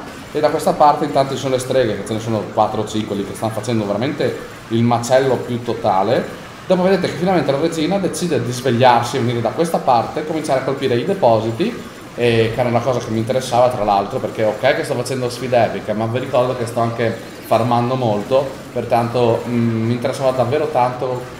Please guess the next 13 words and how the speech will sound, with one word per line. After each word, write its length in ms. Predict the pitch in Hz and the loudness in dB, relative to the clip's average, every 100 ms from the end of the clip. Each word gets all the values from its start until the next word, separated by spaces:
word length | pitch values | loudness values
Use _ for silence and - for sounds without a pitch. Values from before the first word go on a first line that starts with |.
| - - | -16 -6
prendere 320 | 120 120 120 | -2 0 2
le 120 | 113 | 0
risorse. 520 | 113 113 110 98 - 127 | 0 -2 -4 -4 -6 0
Qua 180 | 202 170 | 0 0
direte, 220 | 135 - - 120 117 - | -2 -4 -4 -10 -10 -8
mi, 240 | 113 117 120 | -2 0 0
mi 260 | 113 113 | -2 -2
sarete 480 | 113 135 135 156 147 | -2 -4 -4 -6 -6
chiesti 320 | 147 131 - | -4 -4 -4
perché 240 | 170 120 131 | -6 -4 -2
ho 40 | |
messo, 420 | 120 120 139 123 110 - - - - - - | -2 -2 0 -2 -2 -10 -16 -18 -18 -20 -10
eh, 280 | - 110 104 | -2 0 0